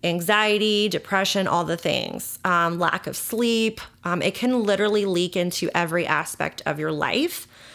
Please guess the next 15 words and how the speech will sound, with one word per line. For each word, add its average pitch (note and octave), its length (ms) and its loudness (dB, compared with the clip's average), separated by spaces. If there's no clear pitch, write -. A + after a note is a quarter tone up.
Um, F#3 280 2
so F#3 500 2
trying G#3+ 540 2
to, F#3+ 580 0
you G3+ 120 0
know, F3 160 2
balance F3+ 440 2
that G3+ 160 2
out E3 200 4
with E3+ 180 -2
relaxation E3 680 0
techniques - 500 -6
is F3 120 -6
super E3 320 -2
important, D#3 580 -2